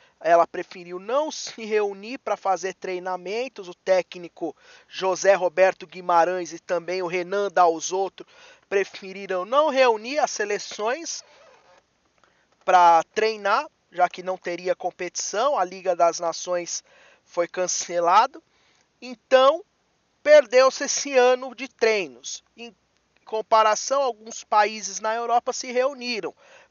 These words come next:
Polônia chegou a realizar amistosos lá,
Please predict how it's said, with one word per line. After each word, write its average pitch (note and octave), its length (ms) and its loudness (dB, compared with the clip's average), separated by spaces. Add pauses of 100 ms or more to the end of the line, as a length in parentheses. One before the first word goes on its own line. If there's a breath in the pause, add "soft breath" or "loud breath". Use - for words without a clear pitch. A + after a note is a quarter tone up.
Polônia G3 640 2
chegou F3 460 -6
a F#3 80 2
realizar F3+ 460 2
amistosos F3+ 1000 2
lá, F#3 420 8